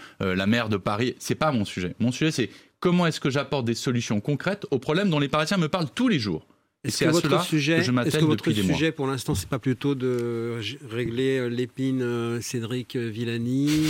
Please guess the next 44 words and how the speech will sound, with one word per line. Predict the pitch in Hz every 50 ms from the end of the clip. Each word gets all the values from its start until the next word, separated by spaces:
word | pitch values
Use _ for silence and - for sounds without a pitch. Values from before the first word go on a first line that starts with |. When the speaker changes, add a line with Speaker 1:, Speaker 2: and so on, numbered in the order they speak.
| 147
Speaker 2:
euh, | 120 117 117 110 110 - - - -
<laughs> | - _ _ _
qui, | - - - 123 120
au | 123 117
fond, | - - - 139 135 139 139 139
euh, | 131 123 123 117 117
là, | 120 131 135 143
vous | 139 123 113 110 113 110 107 107
a | 117
imposé | 120 117 104 - 123 120 107 110 131
une | 131 123
forme | - - 139 127 117
de | 113
primaire | 101 - - 135 123 117 120 -
sauvage | - - 131 120 110 123 131 147 170 160 123 95 85 - - - _ _ _ _ -
que | - 120
l'on | 113 117 117
regarde. | 113 120 120 110 131 139 156 175 170 127 110 104 - - - - - _ -
Euh, | 120 117 120 120 117 117 117 117 117
vous | 120 120
parlez | - - 120 120 127 123
de | -
concertation, | - 113 - 131 107 - 127 104 - - - 131 143 156 156
de | 143
méthode, | 123 120 120 117 101 - 139 131 139 151 156
se | - -
mettre | 127 120 - -
autour | 120 - - 120
de | 117
la | 120 120
table. | 110 135 143 165 180 165 131 123 120
D'abord, | 117 120 117 120 135 143 143 135
euh, | 120
il | 117
faudrait | - - 123 117 - -
commencer | - 113 113 104 - - 139
par, | 123 - 117 107 104
euh, | 101
quelqu'un | - - 107 104 - 123 123
de | 120
votre | 107 110 98 - 113
propre | - - 127 117 - - -
famille | - - - 123 113 117 113
politique. | - 131 123 123 117 - 220 220 - -